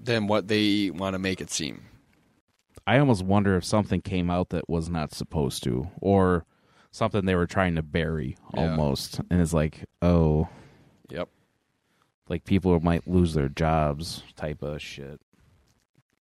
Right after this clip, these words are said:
Speaker 1: I don't know. There's always that chance of when people do that type of shit. Um,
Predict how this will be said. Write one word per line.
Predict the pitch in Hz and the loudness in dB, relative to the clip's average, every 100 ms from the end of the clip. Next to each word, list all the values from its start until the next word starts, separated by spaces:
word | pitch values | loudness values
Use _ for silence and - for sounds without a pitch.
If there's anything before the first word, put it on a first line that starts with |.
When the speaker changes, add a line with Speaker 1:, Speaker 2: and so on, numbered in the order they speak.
| - | -20
Speaker 1:
I | |
don't | 80 73 | -18 -16
know. | 67 - | -18 -10
There's | 104 117 117 | -2 2 4
always | 101 98 95 | 4 4 2
that | 95 90 | -2 -2
chance | - 92 95 | 0 0 -2
of | 98 | -2
when | 95 90 85 78 _ _ | -2 -2 -4 -8 _ _
people | - 90 92 | -8 -6 -4
do | 85 | -2
that | 80 82 | -2 -2
type | - 95 98 | -2 -4 -4
of | |
shit. | - - 92 - _ _ _ _ _ _ _ _ _ _ | -2 0 0 -2 _ _ _ _ _ _ _ _ _ _
Um, | - 135 135 135 123 | 0 4 4 4 0